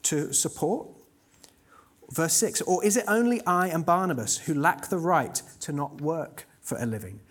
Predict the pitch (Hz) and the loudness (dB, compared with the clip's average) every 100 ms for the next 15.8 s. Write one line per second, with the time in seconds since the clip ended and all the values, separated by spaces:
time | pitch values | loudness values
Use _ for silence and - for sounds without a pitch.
0 | - - 175 175 226 247 226 - 147 - | -10 -4 -2 0 0 2 0 0 -2 -2
1 | 127 143 143 170 190 180 160 - - 131 | -4 -2 -2 0 0 0 -2 -4 -4 -4
2 | 151 143 202 240 233 - 208 151 185 - | -4 -6 -4 -4 -4 -2 -2 0 -2 -2
3 | 160 131 117 135 147 190 247 - 165 185 | -4 -4 -2 2 2 2 -4 -6 -4 -4
4 | 190 185 - 269 196 120 127 143 127 139 | -2 -4 -2 0 0 -2 -4 -4 -4 -6
5 | 139 120 131 117 - 113 - - - - | -6 -8 -8 -12 -10 -12 -12 -16 -18 -20
6 | - - - 190 - - 320 131 147 170 | -20 -20 -6 -6 -4 -2 0 0 -2 -4
7 | 151 196 196 123 107 135 - - - - | 0 2 0 -2 -6 -8 -10 -16 -14 -2
8 | 233 247 - 107 87 107 - - - _ | 0 0 0 -4 -4 -12 -18 -20 -20 _
9 | _ - - - 151 139 139 - - 113 | _ -8 -8 -10 -4 -2 0 -2 -2 -4
10 | 131 117 107 - - - - - - _ | -6 -8 -8 -10 -20 -20 -20 -20 -20 _
11 | _ - - _ - _ - - - _ | _ -20 -20 _ -20 _ -20 -20 -20 _
12 | - 143 208 - 254 170 104 - - - | -8 -2 2 2 2 0 -4 -10 -20 -20
13 | _ - - 285 294 - 277 240 180 165 | _ -10 0 2 4 2 2 0 0 0
14 | 160 - 190 170 127 - 127 139 - 147 | 2 2 2 0 -2 -4 -4 -6 -2 -2
15 | 151 - - 135 101 - - - | -2 -2 -2 -2 -2 -6 -6 -14